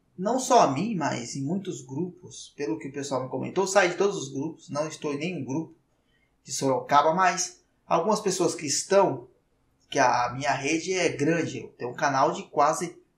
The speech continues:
trinta mil inscritos. Disse o seguinte, olha,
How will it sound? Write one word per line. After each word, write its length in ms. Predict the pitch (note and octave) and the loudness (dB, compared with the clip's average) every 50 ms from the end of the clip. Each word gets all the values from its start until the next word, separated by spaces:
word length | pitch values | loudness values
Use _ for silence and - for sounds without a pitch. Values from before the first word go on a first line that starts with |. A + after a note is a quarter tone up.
| _ _ | _ _
trinta 340 | D#3 D#3 F3 - F3+ F3+ D#3 | 0 0 0 0 2 2 2
mil 160 | C#3 D#3+ E3 D#3 | 2 2 -4 -6
inscritos. 680 | C3+ - - - - B2+ B2 B2+ - - - - _ _ _ _ _ _ _ _ _ _ _ _ _ _ _ _ _ _ _ _ _ _ _ _ | -6 -10 -12 -12 -12 -14 -14 -14 -14 -16 -16 -18 _ _ _ _ _ _ _ _ _ _ _ _ _ _ _ _ _ _ _ _ _ _ _ _
Disse 300 | F3 F3 A3+ A#3+ A#3+ - | -6 -2 -2 0 0 0
o 40 | |
seguinte, 380 | - - B3 A3 G#3+ F#3 - - | 0 -2 -2 -2 -4 -4 2 6
olha, 380 | G3+ F#3 D#3+ C#3+ B2+ - - | 8 8 8 8 6 4 2